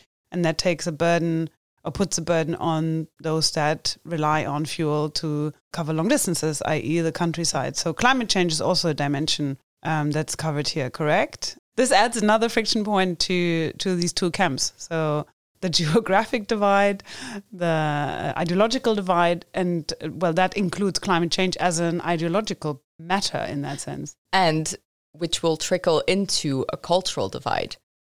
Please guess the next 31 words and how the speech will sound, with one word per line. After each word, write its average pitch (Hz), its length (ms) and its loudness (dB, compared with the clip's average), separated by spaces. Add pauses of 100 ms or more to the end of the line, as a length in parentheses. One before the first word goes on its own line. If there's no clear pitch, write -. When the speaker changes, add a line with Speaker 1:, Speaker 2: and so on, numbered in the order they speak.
(120)
Speaker 2:
because 165 360 -2
what 170 160 2
it 170 100 2
all 185 520 4 (220)
creates 180 720 0
is 151 280 2
identity. 151 760 -4 (140)
If - 420 -6
you 175 320 0
are, 156 480 4
uh, 139 480 4
uh, 131 400 4 (140)
caring 165 320 2
about 214 200 4
the 226 60 0
climate 156 760 2
and 147 480 2
you 143 580 -4
don't 135 300 0
use 202 180 0
a 214 60 4
car 156 720 4
and 139 500 2
you 135 540 -2 (160)
are 143 180 2
a 180 60 4
vegetarian 160 1000 0 (100)
and 143 340 -2 (300)
you 147 160 -6
try 147 320 2
to 185 460 0